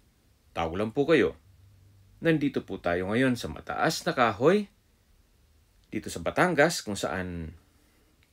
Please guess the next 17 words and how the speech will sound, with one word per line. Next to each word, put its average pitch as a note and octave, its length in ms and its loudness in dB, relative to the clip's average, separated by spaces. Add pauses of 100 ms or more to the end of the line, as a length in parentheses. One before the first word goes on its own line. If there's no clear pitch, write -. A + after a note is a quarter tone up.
(420)
meron A2+ 240 8
po A2 80 2
tayong G2 320 6
bagong F2 320 0
video E2+ 160 -10
presentation, C#3+ 880 0 (1200)
mga F#2+ 320 -4
subdivided F2 640 2
lots - 560 0 (480)
na G#2+ 240 2
may F#2+ 320 0 (160)
overlooking A2 960 0
view F#2 160 -4
ng F2+ 480 -4
Taal B2 320 2
Lake G#2+ 320 4 (560)
at E2+ 240 -4